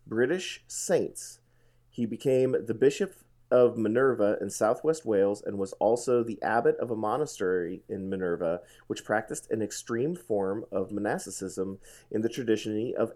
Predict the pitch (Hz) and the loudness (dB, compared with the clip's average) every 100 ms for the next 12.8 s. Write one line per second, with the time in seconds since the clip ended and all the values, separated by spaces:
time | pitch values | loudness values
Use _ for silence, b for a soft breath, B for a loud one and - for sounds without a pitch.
0 | - 135 190 110 95 101 - 113 - 233 | 0 2 2 -2 -4 -4 -6 -8 -8 -8
1 | 175 - - - _ _ _ _ _ - | -4 -4 -4 -20 _ _ _ _ _ -2
2 | 104 95 92 92 - 107 101 - _ _ | 0 2 0 -2 0 0 0 -6 _ _
3 | _ _ _ _ - 101 101 98 92 92 | _ _ _ _ -4 0 2 2 0 0
4 | 110 107 101 87 - 98 95 95 - 95 | 4 4 4 -2 -2 0 2 0 0 0
5 | - 107 104 98 95 95 92 95 101 - | 0 0 2 0 0 -2 0 -2 -2 -6
6 | 92 - 98 92 - - - - 101 92 | -4 2 4 4 0 -8 -16 -4 -2 0
7 | 104 117 - 135 120 - 90 98 165 226 | -2 -6 0 0 0 -2 2 2 4 0
8 | 208 113 104 127 127 131 92 82 101 85 | -2 -2 -2 -2 -2 -2 -6 -4 -2 -2
9 | - 98 95 98 98 98 92 107 117 117 | -2 -2 0 0 0 -2 -2 4 6 6
10 | 117 117 - B B B B B - 104 | 6 4 -2 B B B B B -2 0
11 | 107 104 123 123 123 131 80 71 - 92 | 0 0 2 2 0 -6 -4 -4 -4 -4
12 | 90 85 90 - 92 95 - | -4 -6 -8 -6 -6 -6 -8